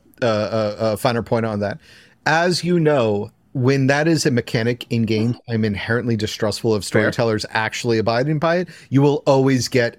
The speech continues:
Speaker 1: an important answer from me.
Speaker 2: Mm-hmm.
Speaker 1: All right.
Speaker 2: Uh, with two action points, you can reduce time on a long-term project of some sort.
Speaker 1: Mm-hmm.
Speaker 2: Uh, one action point, you can take an additional minor action if you wanted to.
Speaker 1: Mm-hmm.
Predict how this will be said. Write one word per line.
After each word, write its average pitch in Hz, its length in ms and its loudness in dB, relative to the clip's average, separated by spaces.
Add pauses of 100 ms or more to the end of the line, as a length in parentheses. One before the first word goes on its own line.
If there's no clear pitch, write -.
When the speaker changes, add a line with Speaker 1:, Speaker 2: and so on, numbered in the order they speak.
Speaker 1:
an 120 140 2
important 107 560 -4
answer - 320 -12
from - 180 -10
me. 78 240 -10 (560)
Speaker 2:
Mm-hmm. 117 140 -4
Speaker 1:
All 170 140 -4
right. 92 140 -10 (480)
Speaker 2:
Uh, 117 400 0 (160)
with 117 180 -4
two 147 140 0
action 135 220 -2
points, 131 180 -2
you - 60 -4
can 123 80 -4
reduce 117 240 -2
time 120 240 -4
on 107 140 -2
a 98 120 -4 (180)
long-term 110 420 -2
project 107 360 -4
of 117 60 -12
some 120 160 -6
sort. 147 280 -6
Speaker 1:
Mm-hmm. 113 260 -8 (160)
Speaker 2:
Uh, 127 320 2
one 131 400 0
action 156 300 0
point, 151 260 0
you 139 40 -2
can 127 140 -2
take 143 160 0
an 123 80 0
additional 123 420 0
minor 127 320 0
action 117 460 -4
if 107 140 -10
you 120 100 0
wanted 98 260 -2
to. 107 220 -6
Speaker 1:
Mm-hmm. 120 300 -4